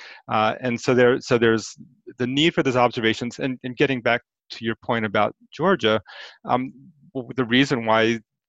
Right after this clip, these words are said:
the state may not have invested in them prior to it, because they're expensive. And like you say, you don't have a whole lot of,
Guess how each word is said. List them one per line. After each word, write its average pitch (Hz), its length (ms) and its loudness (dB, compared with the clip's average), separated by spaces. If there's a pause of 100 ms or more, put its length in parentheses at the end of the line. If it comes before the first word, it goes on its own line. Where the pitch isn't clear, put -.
(100)
the 117 80 -6
state 117 260 -2
may 117 140 -2
not 117 160 0
have 107 140 -6
invested 117 500 -2
in 113 160 -2
them 110 220 -8 (100)
prior 151 260 0
to 113 200 -4
it, 110 100 -2
because 135 240 -2
they're 156 100 0
expensive. 135 640 -2
And 131 220 -2
like 131 160 -2
you 139 80 -6
say, 160 140 -2
you 131 140 -2
don't 156 260 -4
have 160 200 0
a 110 80 -4
whole 131 160 -2
lot 120 220 2
of, 107 100 -8